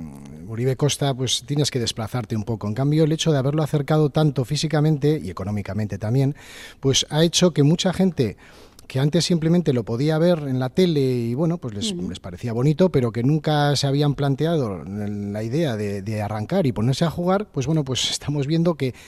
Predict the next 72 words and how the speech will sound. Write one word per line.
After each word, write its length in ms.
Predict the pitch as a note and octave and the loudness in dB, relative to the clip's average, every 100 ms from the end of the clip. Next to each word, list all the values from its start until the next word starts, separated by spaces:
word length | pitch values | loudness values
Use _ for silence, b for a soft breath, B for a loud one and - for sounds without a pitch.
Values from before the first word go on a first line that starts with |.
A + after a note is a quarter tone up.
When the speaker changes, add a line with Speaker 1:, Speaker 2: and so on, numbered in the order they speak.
| B - | B -2
Speaker 1:
tanto 340 | D3 C#3 B2 | 0 0 -2
esa 300 | G3+ - F3+ | -2 -2 -2
gente 480 | - C3 G2+ F#2+ - | -2 -2 -2 -6 -8
está 200 | G#2+ D3 | -6 -2
viniendo 360 | D3+ D3+ C3+ G#2 | 2 2 2 0
y 20 | |
se 100 | A2+ | -4
lo 60 | |
está 140 | G2+ D3 | -4 -4
pasando 360 | D3+ E3 D3+ | -2 0 0
bien, 200 | D3+ F#3+ B B - | 2 0 B B -6
como 180 | B2 A2 | -2 -2
los 180 | A2+ | -2
propios 300 | - C#3+ E3 | -4 -4 -2
profesionales 640 | - C3+ C#3 C3+ D3 D3 - | -2 -4 -2 -2 0 0 -2
que 80 | |
llevan 240 | A#2+ C3+ C#3 | -2 -2 -2
ya 120 | C#3 | -2
toda 220 | B2+ C#3 | -2 -2
la 100 | C3 | 0
vida 300 | C3 D3+ A2 | 0 0 -2
ejerciendo 500 | G2+ A2 - C3+ C3 | -4 -6 -2 0 0
aquí 320 | C3 C3 C3+ C3+ B B B - | 0 -2 -2 -4 B B B 0
de 120 | C3+ | 0
profesores, 600 | C3 B2 C3 E3 D#3 B2 | 2 0 2 4 4 2
dando 260 | C3+ C#3 C#3 | 0 0 0
clases, 480 | D3+ D3 D#3 D3 | 0 0 0 -2
pues 140 | A#2+ B2+ | -4 -2
han 100 | B2+ | 0
venido 280 | C3 C3+ C3 | 0 0 0
aquí 160 | B2 | -2
al 100 | C3+ | -2
centro 320 | - C#3+ C#3+ | 0 0 2
y 40 | D3+ | 2
les 200 | A#2 B2+ | 2 0
ha 40 | |
encantado, 480 | A#2+ A2 G2 A#2 A#2+ | 0 -2 -4 -2 -2
la 100 | G#2 | -2
verdad, 260 | G#2 A#2 B2+ | -2 -4 -4
por, 220 | A#2 G#2 | -6 -8
porque 260 | G#2 F#2+ A#2 | -8 -8 -8
es 140 | - | -4
una, 280 | B2+ B2 A2+ | -4 -2 -4
como 200 | A2 A2 | -6 -4
he 20 | |
dicho 240 | A#2 - A#2 | -4 -4 -6
al 60 | |
principio, 440 | G#2 A2+ C3+ B2+ C3 | -6 -4 -4 -2 -2
es 120 | - | 0
una 140 | C3 | 0
demanda 340 | B2 C3+ C3+ C3 | 2 0 0 -2
que 240 | G#2+ F#2+ | -6 -6
estaba 300 | F2 A2 G#2 | -6 -6 -6
sin 180 | - D#2 | -8 -10
cubrir. 280 | D2+ - - | -12 -10 -8
Speaker 2:
Eso, 220 | D#3+ C3+ | -6 -6
que 100 | C3+ | -6
parece 260 | C3 C#3 D#3 | -6 -4 -2
menos 240 | D#3+ D#3 C#3+ | -2 -2 -4
elitista 420 | C3+ E3 D#3 E3 | -4 -4 -4 -4
de 60 | |
lo 100 | D3 | -4
que 160 | - C#3 | -2 -4
tal 160 | C3+ C#3+ | -2 -4
vez 140 | C#3+ | -4
hemos 180 | D3+ C#3+ | -6 -6
pensado, 480 | C#3 B2+ A#2 A#2+ C3+ | -8 -6 -8 -6 -6
¿no? 220 | G#3 A3+ | -6 -6
En 100 | C#3 | -6
o-, 40 | |
en 200 | C#3 D3+ | -6 -10
otros 160 | D3+ | -6